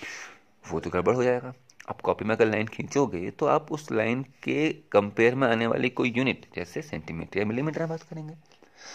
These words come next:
आपको अर्थ से सन का डिस्टेंस मेजर करना है, आप सेंटीमीटर में बात करेंगे, किलोमीटर में बात करेंगे, तो गड़बड़ है।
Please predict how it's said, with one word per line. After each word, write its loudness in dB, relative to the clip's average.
आपको 0
अर्थ 2
से -2
सन -4
का 2
डिस्टेंस 0
मेजर 0
करना 0
है, -
आप 4
सेंटीमीटर -2
में 2
बात 2
करेंगे, -4
किलोमीटर -2
में 0
बात 0
करेंगे, -4
तो 0
गड़बड़ 2
है। -10